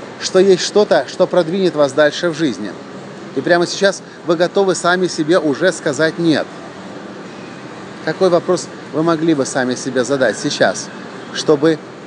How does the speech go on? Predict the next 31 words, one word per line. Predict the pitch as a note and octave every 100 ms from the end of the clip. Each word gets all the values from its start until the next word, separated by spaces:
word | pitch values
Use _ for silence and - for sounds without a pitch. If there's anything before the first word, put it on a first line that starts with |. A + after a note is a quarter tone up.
| - - -
попробовать, | G#3 G3 D3 F2+ E2+ F2+ - - -
попытаться? | A3 A3+ G3 A2 - - - - - - - -
В |
конце | D3+ D3 E3
концов, | D3+ C3+ F#3+ A#2 - -
вы | - D#3+
ведь | B2+
ничего | C3 C3+ D#3 D#3
не | A#2 A2+
теряете. | D3 G#3 D3 - F2 -
Смотрите, | - D#3+ G#3 A2+ - - A#2
вы | F3
уже, | D#3 D3+ C3 G#3
возможно, | D#3 B2 F#3 E3 E3 - - -
готовы | B2+ C#3 F3+ G3
сказать | F#3 - A#2+ C#3 C#3+
себе | - C#3 D3+
"нет". | F3+ E3+ G2+ - - - - - - - - - -
Может | E3+ A3 G#3
быть, | E3 E3+
это | E3+ F3+ D#3+ C#3
новый | D#3 F3 F3
бизнес, | C3+ B2 G2 G2+ - - - -
может | D#3 F3+ F3
быть, | F3
это | F3 F3+ E3+ - - - - -
деньги | F3 F#3 E3
на | D3+ D3
какой-то | D3+ D#3 E3+ E3+
новый | D3 D3+ D3+
проект. | C#3 A#2 G2